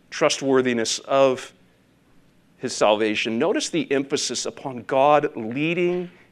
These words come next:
and guiding his people through hostility in order to bring them,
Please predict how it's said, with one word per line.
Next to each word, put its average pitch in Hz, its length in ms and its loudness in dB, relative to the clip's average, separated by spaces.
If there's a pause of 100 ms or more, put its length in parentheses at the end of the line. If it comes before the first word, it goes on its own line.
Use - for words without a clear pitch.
(120)
and 120 280 -14
guiding 127 580 -6
his 120 220 -10
people 104 500 -8 (400)
through 190 480 4
hostility 127 1000 2 (320)
in 170 160 6 (100)
order 214 380 12
to 175 180 4
bring 139 320 4
them, 139 200 0